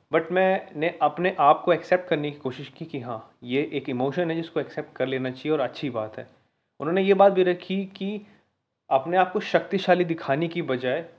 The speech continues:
अपने आप में एक्सेप्ट कर लेना चाहिए कि हमारी कमी क्या है, क्योंकि अगर आप कब तक अपने आप से झूठ बोलोगे।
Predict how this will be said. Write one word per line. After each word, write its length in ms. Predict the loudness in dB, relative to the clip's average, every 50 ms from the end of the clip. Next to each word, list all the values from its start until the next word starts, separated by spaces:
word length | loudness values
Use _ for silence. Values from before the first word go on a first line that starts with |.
| _ _
अपने 260 | -10 -8 -6 -4 -2 -2
आप 140 | -2 -2 -2
में 100 | -4 -4
एक्सेप्ट 340 | -4 0 0 0 0 2 2
कर 80 | 0 0
लेना 200 | 2 0 -2 -4
चाहिए 200 | -4 -6 -6 -4
कि 60 | -2
हमारी 220 | 0 0 0 -2
कमी 300 | -2 -2 -2 -2 -2 -4
क्या 180 | -4 -4 -4 -6
है, 120 | -6 -8 -12 _ _ _ _ _ _
क्योंकि 160 | -6 -2 0
अगर 140 | 4 6 6
आप 180 | 6 6 4 2
कब 140 | 0 0 0 0
तक 80 | 0
अपने 180 | 0 0 0 -2
आप 60 | -4
से 100 | -4 -6
झूठ 180 | -8 -8 -8 -6
बोलोगे। 460 | -6 -6 -6 -6 -6 -8 -10 -14